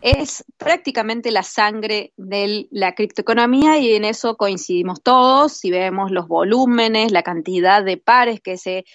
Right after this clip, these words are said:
transan con el U S D T es la gran mayoría y no nos cabe duda que en el caso de que le ocurra algo a Tether, le, eso se va, va a tener un efecto sísmico y, y podría llegar a, a caerse absolutamente todo.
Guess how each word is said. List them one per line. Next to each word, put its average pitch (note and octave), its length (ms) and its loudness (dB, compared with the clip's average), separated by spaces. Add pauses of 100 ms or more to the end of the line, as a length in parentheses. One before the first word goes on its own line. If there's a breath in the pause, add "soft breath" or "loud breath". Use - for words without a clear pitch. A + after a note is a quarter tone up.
(160 soft breath)
transan G#3+ 680 -2 (100)
con G3 180 -4
el F3+ 180 -6
U F#3 100 -4
S F#3+ 200 -6
D F3 80 -4
T A#3+ 320 2
es F#3+ 160 -4
la F3+ 80 -2
gran E3+ 220 -2
mayoría F#3+ 580 -4
y B3+ 80 -2
no G3 100 -4
nos F3+ 120 -6
cabe F3+ 240 2
duda F#3+ 300 0
que F#3+ 280 -2 (320 loud breath)
en F#3 140 -4
el E3 100 -4
caso A3 280 2
de G3+ 100 0
que F#3 120 -8
le E3+ 120 -4
ocurra G#3 540 2
algo G#3 200 0
a F3+ 80 -2
Tether, A3 480 -4 (140)
le, G3+ 320 -4
eso A3 260 -6
se G#3 160 -2
va, G3+ 340 6
va G#3 60 2
a G3+ 40 0
tener G#3+ 140 -6
un A3 100 -4
efecto G#3 340 -6
sísmico A3+ 580 -2
y, F#3+ 240 -4
y F#3+ 120 -10
podría F#3 400 0
llegar F#3 300 2
a, F#3 40 4
a - 240 -4 (200)
caerse F3 380 -4
absolutamente E3 640 -8
todo. B2 260 -10